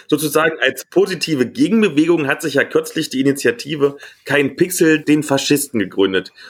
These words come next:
die namhafte Unterstützerinnen und Unterstützer aus der Zivilgesellschaft und aus dem Gaming-Bereich hat. Du bist ja dort auch federführend beteiligt, deswegen stell doch mal bitte die Initiative kurz vor.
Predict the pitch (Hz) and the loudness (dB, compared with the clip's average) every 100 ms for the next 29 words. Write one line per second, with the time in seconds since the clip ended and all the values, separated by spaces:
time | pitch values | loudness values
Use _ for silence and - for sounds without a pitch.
0 | - - 127 120 156 156 156 - 139 135 | -14 -2 0 2 2 0 0 0 2 2
1 | 127 - 170 160 139 156 160 139 123 117 | 0 -2 0 2 4 2 0 -2 0 0
2 | 117 151 156 147 120 123 113 - 110 147 | 0 -2 -2 0 0 0 0 0 -4 -4
3 | 151 131 135 139 131 - - - 117 127 | -2 0 0 0 -2 -4 -18 -6 0 2
4 | 127 113 113 131 110 92 95 92 90 - | 2 2 2 2 2 2 0 0 -4 -6
5 | - _ _ _ 151 175 175 147 147 143 | -10 _ _ _ -2 0 2 2 2 2
6 | 147 151 - 151 147 147 131 117 - 113 | 0 0 2 2 2 2 0 -2 -4 0
7 | 101 95 - 107 113 131 135 127 _ - | 0 0 -4 -4 0 0 0 -6 _ -6
8 | - 165 185 151 123 - 180 196 151 139 | -2 0 0 0 0 2 0 0 -2 0
9 | 135 120 127 127 117 - - 90 80 | 0 0 -2 0 -2 -2 -6 -6 -6